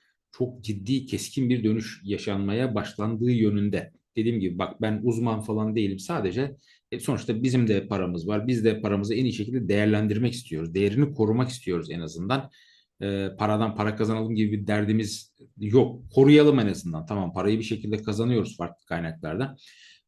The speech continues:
Uzmanların genelde, e, dediği şey bu. Yani,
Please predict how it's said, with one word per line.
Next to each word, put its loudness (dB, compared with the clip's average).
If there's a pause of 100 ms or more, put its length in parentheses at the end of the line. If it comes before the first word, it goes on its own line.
(200)
Uzmanların 4
genelde, 6
e, -2
dediği 2
şey 2
bu. -10
Yani, -2